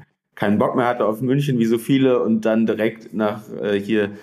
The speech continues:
zu Universal Music Label Boss werden. Aber auch da <laughs> habe ich relativ schnell gemerkt, dass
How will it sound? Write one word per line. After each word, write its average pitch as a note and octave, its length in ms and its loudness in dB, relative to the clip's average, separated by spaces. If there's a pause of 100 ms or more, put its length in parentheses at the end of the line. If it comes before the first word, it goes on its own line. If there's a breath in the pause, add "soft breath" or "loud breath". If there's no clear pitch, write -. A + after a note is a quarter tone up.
(400 loud breath)
zu - 160 -8
Universal A#2 540 2
Music G#2+ 580 -2
Label A2+ 460 2
Boss G#2+ 400 -2
werden. G2+ 400 -2
Aber G2 260 -2
auch F#2+ 160 -2
da G2 140 -2
<laughs> - 160 -8
habe D#3 100 -2
ich - 220 -6
relativ C3+ 420 0
schnell C3 300 2
gemerkt, B2 420 0
dass G2 220 -6